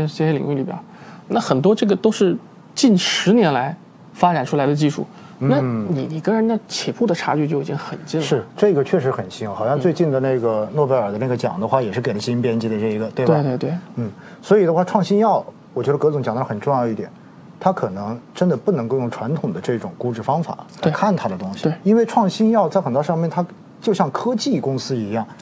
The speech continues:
Speaker 1: 对。
Speaker 2: 它一开始它有个研发阶段，
Speaker 1: 对。
Speaker 2: 对吧？它研发成功之后，哇，这个东西，如果它是创新药研发成功，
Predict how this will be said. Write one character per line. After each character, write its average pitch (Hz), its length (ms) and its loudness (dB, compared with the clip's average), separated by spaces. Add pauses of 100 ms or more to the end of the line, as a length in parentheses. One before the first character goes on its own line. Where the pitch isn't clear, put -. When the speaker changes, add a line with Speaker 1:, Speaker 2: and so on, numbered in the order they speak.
Speaker 1:
对。 196 100 6 (240)
Speaker 2:
它 240 140 4
一 254 80 2
开 247 220 4
始 165 100 0
它 190 140 4
有 185 100 4
个 196 80 4
研 135 320 0
发 233 160 4
阶 175 160 4
段， 147 180 4 (140)
Speaker 1:
对。 151 160 0 (240)
Speaker 2:
对 247 100 6
吧？ 208 120 6
它 254 100 0
研 202 180 6
发 240 140 4
成 170 220 2
功 262 180 2
之 185 160 2
后， 170 200 4
哇， 139 160 2
这 202 120 0
个 175 80 4
东 165 160 4
西， 160 240 2
如 156 160 -4
果 180 80 4
它 165 100 2
是 160 80 2
创 165 160 2
新 151 140 0
药 143 180 4 (100)
研 131 100 -2
发 139 100 2
成 135 160 -2
功， 135 160 -2